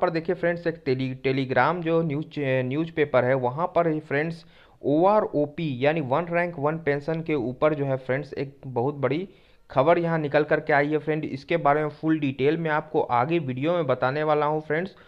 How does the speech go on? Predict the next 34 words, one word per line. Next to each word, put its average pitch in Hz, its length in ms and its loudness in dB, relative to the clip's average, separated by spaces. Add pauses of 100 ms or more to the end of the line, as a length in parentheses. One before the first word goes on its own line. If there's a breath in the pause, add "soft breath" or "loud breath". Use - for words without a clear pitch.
(240 loud breath)
उसके 151 360 -2
अलावा 175 320 4
यहाँ 151 300 2
पर 180 160 0
देखिए 135 280 0
फ्रेंड्स, 156 320 -6
एक 135 200 -4
और 151 180 4
यहाँ 160 200 0
पर 156 140 -4
न्यूज़ 139 280 -4
निकल 135 260 -2
कर 135 140 -2
के 131 120 -2
आ 110 100 4
रही 117 260 -2
है। 170 220 -2 (400 soft breath)
यहाँ 143 380 0
पर 190 140 0
देखिए 151 380 0
एक 143 120 0
अच्छी 139 260 -2
न्यूज़ 156 240 -2
निकल 143 200 0
कर 135 160 -2
के 131 140 -2
आ 117 100 4
रही 127 200 -2
है, 175 160 0 (140)
finally 151 500 0 (180)
toll 196 240 4 (100)
tax 165 300 2 (120)
exempted 135 720 -2
for 139 320 4